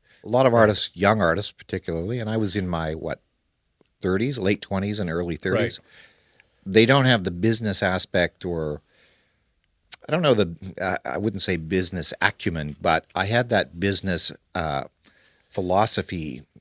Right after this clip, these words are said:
Speaker 1: uh, you know, deeply ingrained. So I had this ability to be able to, to have the confidence to walk up really to anybody in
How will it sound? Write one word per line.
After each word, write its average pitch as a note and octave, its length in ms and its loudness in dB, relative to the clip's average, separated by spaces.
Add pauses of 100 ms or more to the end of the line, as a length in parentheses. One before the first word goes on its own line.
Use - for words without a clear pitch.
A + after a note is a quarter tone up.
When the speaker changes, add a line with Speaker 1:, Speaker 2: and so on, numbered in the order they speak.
Speaker 1:
uh, F#2+ 160 -6
you B2+ 120 -4
know, G#2 140 -2
deeply F2+ 460 -4
ingrained. E2 640 -6
So G2 260 -2
I G#2+ 160 6
had C#3+ 260 2
this B2 180 -2
ability F2+ 400 -4
to E2 100 -10
be F#2 120 -4
able F2+ 180 -6
to, - 180 -16 (260)
to E2 260 -8 (500)
have B2+ 140 -4
the B2+ 60 -6
confidence E2+ 560 -10
to G2 80 -8
walk F2 300 -8
up - 220 -12 (340)
really A2 260 -2
to - 120 -10
anybody E2+ 500 -4 (240)
in F2+ 160 -10